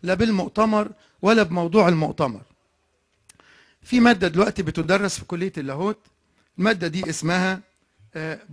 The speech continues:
Body Language، يعني، آه، لغة الجسد، وهي أربع أجزاء بتقدم للطلبة في السنين الأربعة.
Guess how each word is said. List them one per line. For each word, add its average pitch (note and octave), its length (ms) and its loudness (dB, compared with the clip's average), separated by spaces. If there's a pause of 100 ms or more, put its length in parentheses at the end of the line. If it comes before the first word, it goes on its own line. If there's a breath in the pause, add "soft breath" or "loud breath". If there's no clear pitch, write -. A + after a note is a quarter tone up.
Body G3+ 360 2 (100)
Language، E3 600 -4 (480)
يعني، D#3 540 0
آه، C#3+ 380 -4 (360)
لغة G3 340 4
الجسد، D#3 500 0 (1080)
وهي A3+ 420 6
أربع F3+ 380 2
أجزاء E3+ 480 -2
بتقدم F3 600 -4
للطلبة E3+ 680 0
في - 120 -12
السنين D3 400 -8
الأربعة. D#3 560 -2